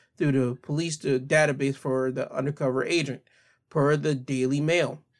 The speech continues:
Hernandez boasted that Flowers was on his payroll as security for money laundering activities, it is said in the complaint. On September sixteenth, the conf-, the confidential source, an undercover agent, and Flowers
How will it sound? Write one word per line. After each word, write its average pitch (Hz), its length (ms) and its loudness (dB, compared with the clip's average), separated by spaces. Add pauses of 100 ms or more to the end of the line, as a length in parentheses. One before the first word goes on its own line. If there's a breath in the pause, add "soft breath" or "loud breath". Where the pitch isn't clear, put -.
(120)
Hernandez 156 540 0
boasted 160 440 0
that 131 180 -6
Flowers 165 400 4
was 139 140 -4
on 147 180 2
his 135 140 -4
payroll 185 580 6
as 139 160 -8
security 156 440 -10
for 151 140 -12
money 151 300 -2
laundering 139 360 -2
activities, 156 640 -6 (360 soft breath)
it 135 120 -2
is 135 100 -2
said 127 140 -2
in 120 100 -8
the 117 60 -12
complaint. 190 480 4 (240)
On 139 100 -12
September 208 460 2
sixteenth, 190 560 2
the - 80 -8
conf-, - 500 -8
the 135 160 -6
confidential 160 640 0
source, 196 460 4
an 151 140 -14
undercover - 1300 -2
agent, 156 400 4 (100)
and 202 260 2
Flowers 165 580 2